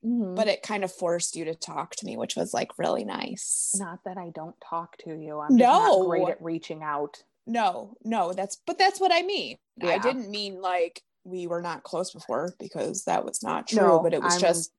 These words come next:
Speaker 1: no, I
Speaker 2: nicer.
Speaker 1: understand. I'm terrible at reaching out to people. Like, I'm terrible at focusing on somebody else other than myself, just being completely honest. I am very selfish in that regard.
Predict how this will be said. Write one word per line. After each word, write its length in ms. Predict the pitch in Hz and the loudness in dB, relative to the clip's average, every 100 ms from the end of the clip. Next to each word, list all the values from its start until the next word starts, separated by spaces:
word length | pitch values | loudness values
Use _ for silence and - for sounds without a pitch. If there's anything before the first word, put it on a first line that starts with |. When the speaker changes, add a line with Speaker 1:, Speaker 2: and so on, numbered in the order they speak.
| - | 0
Speaker 1:
no, 100 | 196 | 4
I 160 | 180 | 6
Speaker 2:
nicer. 400 | 185 180 190 180 | 6 6 6 6
Speaker 1:
understand. 420 | 185 - 147 151 | 4 -2 -10 -8
I'm 320 | - 165 180 185 | -2 -2 -2 -4
terrible 480 | - 170 170 156 | -2 0 0 0
at 100 | 151 - | -2 -2
reaching 340 | 160 151 156 | -8 -8 -10
out 180 | 151 156 | -10 -10
to 80 | - | -10
people. 520 | 156 143 147 156 160 | -8 -6 -2 -2 -2
Like, 220 | - 165 | -2 0
I'm 180 | 165 160 | 2 0
terrible 560 | 156 165 160 156 151 151 | -2 -2 0 -2 -2 0
at 460 | 165 147 - - _ _ _ _ _ _ _ _ _ - | 0 0 -2 -18 _ _ _ _ _ _ _ _ _ 0
focusing 420 | 190 170 190 180 | 2 2 -2 -4
on 160 | 165 165 | -2 -2
somebody 340 | 175 170 165 | -2 0 2
else 280 | 160 165 - | 4 2 0
other 240 | 165 160 160 | -2 -2 -2
than 100 | 160 | -4
myself, 560 | 151 - 147 170 190 | -6 -2 0 0 -2
just 200 | - 170 | -10 -10
being 200 | 170 156 | -8 -10
completely 480 | 156 160 165 156 160 | -10 -8 -6 -4 -4
honest. 460 | 151 156 170 202 - | -4 -6 -6 -4 -2
I 220 | 156 151 | 0 0
am 120 | 151 | -2
very 300 | 156 156 151 | -2 -2 -2
selfish 520 | 160 143 151 170 175 | -2 -2 0 -4 -4
in 80 | 180 | -4
that 180 | 170 165 | -4 -4
regard. 480 | 175 175 185 214 | -2 0 2 2